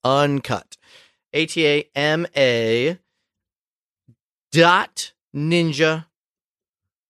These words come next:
slash uncut. Uh, and there you can, uh, purchase, um, for a very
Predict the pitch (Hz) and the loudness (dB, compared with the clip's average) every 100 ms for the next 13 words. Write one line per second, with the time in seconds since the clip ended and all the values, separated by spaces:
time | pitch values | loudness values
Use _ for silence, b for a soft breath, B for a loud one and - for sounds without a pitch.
0 | - - 156 135 139 - _ _ 143 139 | -16 -2 2 2 -2 -12 _ _ -4 -2
1 | 135 123 135 98 _ - _ _ _ 127 | -4 -8 -10 -10 _ -20 _ _ _ -2
2 | 127 123 143 143 196 233 247 202 165 - | 0 0 0 4 4 4 2 -2 -4 -6
3 | 151 147 139 123 120 - 208 - 302 - | -2 0 0 0 -2 -2 -6 -4 -8 -10
4 | - _ _ 104 107 104 - 156 185 370 | -14 _ _ -8 -8 -6 -2 -2 0 2
5 | 175 101 | 2 0